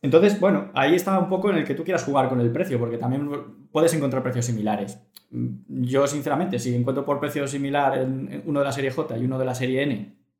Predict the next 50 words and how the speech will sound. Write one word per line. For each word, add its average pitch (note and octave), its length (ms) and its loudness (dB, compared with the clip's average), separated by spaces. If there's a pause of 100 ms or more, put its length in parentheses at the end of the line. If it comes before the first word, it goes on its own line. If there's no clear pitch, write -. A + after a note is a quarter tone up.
(360)
eh, G#2 480 -8
mm, G#2 640 -8
que - 100 -12
sean A#2+ 400 2
de A#2+ 60 4
los A#2+ 120 2
más A#2+ 140 -4
actuales, C3+ 580 0 (540)
me A#2+ 220 4
decantaría A#2+ 500 4
por C#3+ 120 2
el B2 60 2
de A#2 60 2
la A#2 80 0
serie A#2 280 -2
N. - 340 -6 (100)
Prefiero C3+ 280 -2
tener C#3 180 -2
un B2+ 80 2
poco A#2+ 200 0
de A#2+ 60 0
más A#2 140 -4
potencia, C3+ 580 -6
¿vale? C#3 220 -2
Porque - 220 -12
esto A#2+ 140 -6
siempre B2 220 0
viene A#2 240 0
bien. - 420 -6
Esto - 220 -8
a B2 80 2
la-, B2+ 80 2
a C#3 80 -2
la-, D3+ 140 0
a D#3+ 180 -2
largo F#3+ 300 2
plazo G#3 260 0
siempre E3 220 -2
te - 80 -2
va C#3+ 100 2
a C#3+ 40 0
venir D#3 260 2
bien. A#2 340 0
Más D#3+ 160 0
memoria, D#3+ 440 0
mejor C#3+ 300 -2
procesador, A#2+ 540 0
eso C#3 80 -6
está C3 180 -2
claro. G#2+ 280 -2